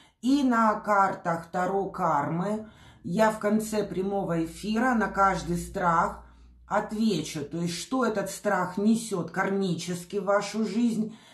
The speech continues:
и что можно сделать, чтобы этот, а, избавиться от этого страха, помимо той техники, которую я сейчас вам дам.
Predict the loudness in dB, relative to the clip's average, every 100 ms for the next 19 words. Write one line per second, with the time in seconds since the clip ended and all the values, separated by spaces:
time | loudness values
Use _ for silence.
0 | -12 -2 0 0 0 2 4 4 2 0
1 | -2 -4 -4 -2 0 2 0 -4 -2 0
2 | 2 2 2 0 -6 -6 -6 -10 _ -6
3 | -4 -2 -2 -4 -6 -12 _ _ _ _
4 | _ -2 2 4 6 6 4 0 -2 -2
5 | -2 -4 -2 -4 -4 -2 -2 -2 -4 -2
6 | -2 0 0 0 -2 -2 -2 -4 -2 -4
7 | -2 -2 -4 -4 -4 -2 -2 -4 -6 -8
8 | -6 -4 -2 -2 0 0 0 -2 -8